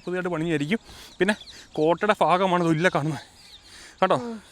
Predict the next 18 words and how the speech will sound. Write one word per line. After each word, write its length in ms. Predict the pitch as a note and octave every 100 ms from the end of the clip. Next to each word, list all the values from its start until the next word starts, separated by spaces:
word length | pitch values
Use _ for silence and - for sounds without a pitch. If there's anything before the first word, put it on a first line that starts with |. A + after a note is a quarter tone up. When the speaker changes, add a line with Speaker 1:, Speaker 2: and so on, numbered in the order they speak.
| - _ _ - - - -
Speaker 1:
അതൊരു 160 | E3 F#3+
Speaker 2:
അതൊരു 180 | D#4 D#4
Speaker 1:
ഗ-, 60 | E4
Speaker 2:
കിണറാണോ 520 | D#4 E4 E4+ E4 E4 E4
എന്ന് 100 | D4+
എനിക്കൊരു 200 | B3+ B3+
Speaker 1:
അതാ, 40 | G#3+
Speaker 2:
സംശയം 280 | D#3 F3 D#3+
Speaker 1:
കിണർ 160 | E3
Speaker 2:
ഉണ്ട്. 100 | F3+
Speaker 1:
പോലെ 120 | F#3 E3+
കിടക്കുന്നു. 280 | C#3 C3+ B2+ - - - - - - - - - - - - - - - - - E4
Speaker 2:
ഈ 40 | F4+
കോട്ട 240 | D#4+ D#4 D4 E4+
ഒരു 80 | E4 D4+
ചുറ്റുമതിലിനുള്ളിലാണ് 1160 | A#3+ E4+ D#4 C4+ D4+ E4+ D#4+ C4 C#4 C4+ F3+ F#3
കേട്ടോ 160 | F3+ G3
നിൽക്കുന്നത്. 380 | G3 G#3+ A3